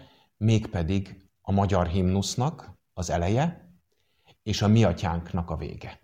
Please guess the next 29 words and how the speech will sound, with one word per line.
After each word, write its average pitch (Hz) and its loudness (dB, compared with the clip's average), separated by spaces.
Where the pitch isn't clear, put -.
És - 0
ezt 127 4
mondja 90 2
el 90 2
tulajdonképpen 92 0
egyfajta 85 -4
záró 87 -2
imádságként, 90 -2
ö, 101 -8
a 101 -2
beszédének 87 0
a 90 -4
végén. 78 -8
A - -4
második 127 2
videóban 90 2
pedig 90 -4
szintén 131 2
egy 82 0
imádságot - -6
találunk, 117 -8
ugyanis 104 0
bármennyire 113 4
furcsa, 98 -4
valaki 98 0
nem 95 2
látta 87 0
esetleg 85 -6
a, 82 -8